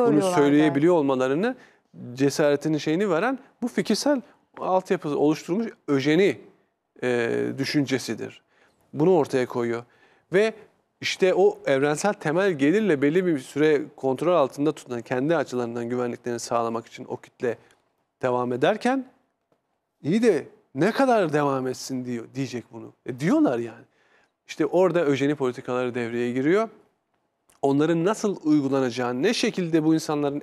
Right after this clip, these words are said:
Speaker 2: elimine edileceği, yok edilmesi istendiği ayrı bir tartışma konusudur. Bilmiyorum.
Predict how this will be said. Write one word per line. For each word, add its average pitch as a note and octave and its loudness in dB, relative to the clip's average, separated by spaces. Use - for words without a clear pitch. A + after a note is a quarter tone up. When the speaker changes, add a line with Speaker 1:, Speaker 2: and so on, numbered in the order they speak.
Speaker 2:
elimine C3 2
edileceği, B2 -2
yok C#3 0
edilmesi B2+ -4
istendiği C3+ -6
ayrı F3 4
bir D#3+ -2
tartışma C#3 -2
konusudur. C#3 -10
Bilmiyorum. C#3 2